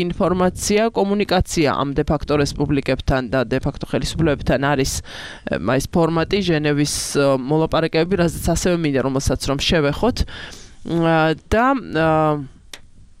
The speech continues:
რატომ არის, ა, მნიშვნელოვანი, ა, ასე ვთვლით, რომ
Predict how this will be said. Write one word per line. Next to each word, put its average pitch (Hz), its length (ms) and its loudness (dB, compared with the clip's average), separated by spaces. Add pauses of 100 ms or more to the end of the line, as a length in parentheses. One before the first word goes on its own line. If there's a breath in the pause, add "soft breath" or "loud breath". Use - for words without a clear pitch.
(300)
რატომ 208 460 0
არის, 190 340 0 (220)
ა, 175 160 2
მნიშვნელოვანი, 180 960 0 (560 loud breath)
ა, 143 120 0 (760)
ასე 190 240 2
ვთვლით, 185 400 0
რომ 147 100 2